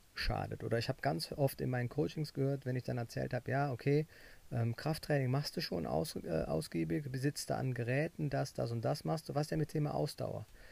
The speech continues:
„Ja, nee, keine Ahnung und ich bin so schwer und, äh, wenn ich dann laufen gehe, dann sind meine Gelenke überfordert.“ Na klar, wenn ich jetzt von jetzt auf gleich loslaufe,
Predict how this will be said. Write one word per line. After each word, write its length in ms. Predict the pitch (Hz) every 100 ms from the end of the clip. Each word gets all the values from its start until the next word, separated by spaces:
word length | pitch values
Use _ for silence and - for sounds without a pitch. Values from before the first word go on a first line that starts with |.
| - - -
„Ja, 240 | 135 139
nee, 280 | 139 147 151
keine 300 | 135 131 123
Ahnung 500 | 131 143 147 147 143
und 240 | 123 123
ich 100 | 117
bin 160 | - 143
so 100 | 127
schwer 600 | - 127 143 151 151 151
und, 340 | 120 127 127
äh, 360 | - 123 123 123
wenn 100 | 127
ich 100 | 135
dann 160 | 123 113
laufen 320 | 123 147 147
gehe, 160 | 139 135
dann 180 | 131
sind 180 | 123 135
meine 280 | 117 120 117
Gelenke 420 | 110 113 117 123
überfordert.“ 680 | 120 101 - 101 - - - - - - - - - -
Na 120 | 101
klar, 300 | - 131 120
wenn 80 | 113
ich 80 | 113
jetzt 280 | 117 - -
von 200 | 120 113
jetzt 140 | 127
auf 120 | 117
gleich 260 | - 110 104
loslaufe, 640 | 110 127 147 147 151 156